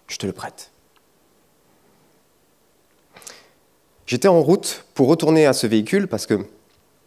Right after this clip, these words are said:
je l'avais laissé sur le bord de la route, mais ce que je vous ai pas dit, c'est qu'il était chargé. J'avais une remorque pleine de bois que je venais de récupérer et j'avais besoin de ce bois pour travailler. Et donc, j'ai demandé à mon collègue Mika. C'est un gars génial qu'il faudrait que je vous fasse rencontrer.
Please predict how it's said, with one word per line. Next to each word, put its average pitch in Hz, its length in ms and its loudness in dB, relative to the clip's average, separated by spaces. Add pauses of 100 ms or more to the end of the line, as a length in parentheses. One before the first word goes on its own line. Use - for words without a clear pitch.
(580)
je 95 120 -8
l'avais 95 140 4
laissé 101 200 -2
sur 104 120 -6
le 92 60 -2
bord 92 100 0
de 92 40 -2
la 92 60 4
route, 143 220 0
mais 107 380 0
ce - 80 -12
que 120 80 -4
je 107 100 -2
vous 104 80 -4
ai 101 40 0
pas 101 100 0
dit, 147 120 -4
c'est - 160 -8
qu'il 113 340 -4
était 117 180 -2
chargé. 107 400 -4 (640)
J'avais 107 320 0
une 110 120 0
remorque 117 340 0
pleine 151 200 2
de 127 80 2
bois 131 180 0
que 131 100 -8
je 104 80 -10
venais 104 140 0
de 107 80 -4
récupérer 101 520 -6 (320)
et 104 180 0
j'avais 92 160 0
besoin 117 280 0
de 143 40 -4
ce 131 120 -10
bois 107 120 -2
pour 98 120 -12
travailler. 87 340 -12 (840)
Et - 40 -6
donc, 131 200 2
j'ai 123 100 0
demandé 113 260 2
à 139 40 2
mon 123 140 2
collègue 127 260 0
Mika. 107 320 -4 (880)
C'est - 120 -4
un 110 60 2
gars 120 100 2
génial 120 260 0
qu'il 123 120 -10
faudrait 113 180 0
que 107 40 -4
je 107 40 -2
vous 110 140 -4
fasse 117 280 -4
rencontrer. 104 440 -8